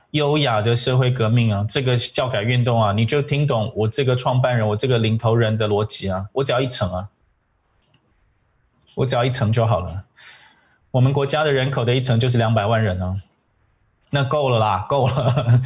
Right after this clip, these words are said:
<laughs> more than enough，more than enough。平均一个班上啊，一个小学的班上三十人啊，里面的一层叫三个人啊。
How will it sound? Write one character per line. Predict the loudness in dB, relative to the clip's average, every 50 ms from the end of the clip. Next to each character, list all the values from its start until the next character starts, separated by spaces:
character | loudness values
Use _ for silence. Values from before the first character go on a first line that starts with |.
| -2 -10
<laughs> | -8 -2 0
more | 2 2 2 0 0
than | 0 0
enough，more | 0 0 2 2 0 0 -4 -8 -16 -18 -20 _ _ _ _ -4 0 0 2 2 0
than | 0 0 0 2 2
enough。 | 2 2 2 0 -2 -6 -14 -20 -20 _ _ _ _ _ _ _ _ _ _ _ _ _ -20 -20 -20 -20 -20 -20 -20 _ _ _ _ _ _ _ _ _ _ _ _ _
平 | -6 -4 -2 -2
均 | 0 0 0
一 | 0
个 | 0 0
班 | -2 0 0 0
上 | 0 0 0 0 0 0 0
啊， | 0 -2 -2 -4 -6 -6
一 | -6 -4
个 | -2 -2 -2
小 | -2 -2 -2 -2
学 | -2 0 0 0
的 | 0 0
班 | 0 -2 -2
上 | -2 -2 0 0
三 | 0 0 0 0
十 | -2 0 0 0
人 | 0 0 0 0
啊， | 0 2
里 | 2 2
面 | 2 2 0
的 | -2 -2
一 | -2 -2
层 | -2 0 0 2
叫 | 2 0
三 | 0 0 0 2 2
个 | 2 0
人 | 0 -2 -4 -6 -8
啊。 | -8 -10